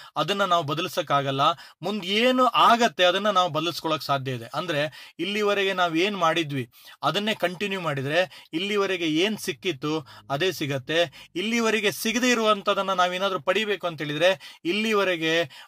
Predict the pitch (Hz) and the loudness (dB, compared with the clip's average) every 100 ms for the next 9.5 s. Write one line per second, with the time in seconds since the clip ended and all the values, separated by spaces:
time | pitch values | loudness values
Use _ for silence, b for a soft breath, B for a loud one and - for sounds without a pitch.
0 | 139 151 160 175 208 220 208 185 170 175 | -6 2 4 6 6 4 2 2 0 0
1 | 165 156 151 147 180 - B B 135 151 | -2 -2 -4 -4 -6 -8 B B 0 2
2 | 151 139 135 123 120 - 113 110 104 - | 2 -2 -4 -6 -10 -12 -14 -14 -20 -20
3 | - - 151 165 170 170 156 - 180 185 | -20 -14 -8 -6 -4 -2 -2 -2 -2 -4
4 | - B - 147 156 196 185 175 160 151 | -6 B -6 0 2 2 -2 -6 -6 -4
5 | 180 185 160 151 185 180 165 156 135 175 | 0 4 4 4 2 2 0 -4 0 0
6 | 196 B B 147 147 160 190 175 180 185 | 0 B B -6 -2 -2 -2 -2 0 0
7 | 190 B B B 143 139 131 127 123 120 | 0 B B B -4 -2 -2 -4 -6 -8
8 | 120 120 123 170 160 165 202 170 180 165 | -10 -6 -2 -2 0 -2 0 0 0 0
9 | 170 - 165 160 147 | -2 -2 -2 -2 -2